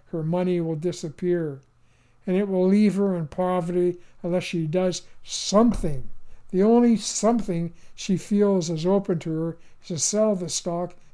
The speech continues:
and cut her losses. This would be a mistake. First,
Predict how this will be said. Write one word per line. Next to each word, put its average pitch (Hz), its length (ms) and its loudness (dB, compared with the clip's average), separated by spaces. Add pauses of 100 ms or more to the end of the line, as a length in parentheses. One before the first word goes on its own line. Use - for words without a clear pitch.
and 160 140 -6
cut 180 180 -2
her 175 140 0
losses. 165 640 -4 (500)
This 214 400 2 (180)
would 170 260 0
be 175 360 0 (220)
a 165 80 -8
mistake. 160 600 -4 (800)
First, 233 640 4